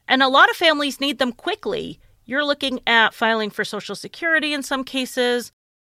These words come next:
taking over bank accounts, filing life insurance,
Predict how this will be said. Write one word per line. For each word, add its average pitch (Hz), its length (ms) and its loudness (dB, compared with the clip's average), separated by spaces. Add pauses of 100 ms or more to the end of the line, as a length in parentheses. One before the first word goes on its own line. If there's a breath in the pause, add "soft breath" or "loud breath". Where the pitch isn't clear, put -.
taking 247 340 -4
over 208 240 -2
bank 269 240 2
accounts, 269 560 -2
filing 196 500 0
life 220 360 0
insurance, 277 800 -6